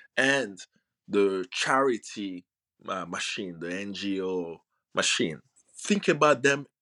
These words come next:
as tentacles holding the Congolese hostage to determine their fate. While the Congolese are trying to go vote, right, which they did on December twentieth, what happened yesterday, on the twenty-third?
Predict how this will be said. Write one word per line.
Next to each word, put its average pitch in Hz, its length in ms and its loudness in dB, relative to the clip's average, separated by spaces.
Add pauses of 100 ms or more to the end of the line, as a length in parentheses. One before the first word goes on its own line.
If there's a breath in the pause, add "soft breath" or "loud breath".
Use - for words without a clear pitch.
(140)
as 117 300 -20
tentacles 104 920 -4 (180)
holding 156 640 6
the 123 80 4
Congolese 113 640 0
hostage - 640 -6 (260 soft breath)
to 113 80 0
determine 98 460 -4
their 80 160 -4
fate. - 240 -14 (340)
While 160 240 6
the 170 100 4
Congolese 139 460 -2
are 123 80 -2
trying 117 440 -2 (120)
to 107 80 -8
go 113 280 0
vote, 107 400 -4 (580)
right, - 260 -4 (260)
which 113 280 -4
they 107 140 0
did 120 280 4
on 107 100 -2
December 98 420 -8
twentieth, - 640 -6 (280)
what 190 180 4
happened 190 380 -2
yesterday, 180 600 -8 (380)
on 131 120 -2
the 139 80 -2
twenty-third? 160 760 0